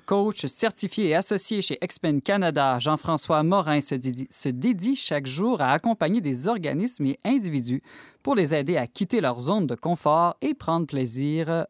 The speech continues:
aux nouveaux défis. Alors que notre monde est bouleversé par la crise actuelle et que l'avenir n'a jamais été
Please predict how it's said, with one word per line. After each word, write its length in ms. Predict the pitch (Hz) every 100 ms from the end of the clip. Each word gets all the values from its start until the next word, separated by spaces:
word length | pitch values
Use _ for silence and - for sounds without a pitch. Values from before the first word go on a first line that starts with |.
| -
aux 160 | 127 127
nouveaux 320 | 190 175 185
défis. 500 | 156 185 - 196 - - - - - -
Alors 220 | 151 160
que 80 | 170
notre 280 | 156 - 165
monde 220 | 202 160
est 60 | 135
bouleversé 680 | 127 220 180 160 - 240 -
par 140 | 139
la 120 | 135
crise 240 | - 165 147
actuelle 480 | - 160 175 190
et 60 | 139
que 100 | 135
l'avenir 380 | 131 139 175 151
n'a 160 | 120
jamais 420 | 110 127 131 139 127
été 320 | - 147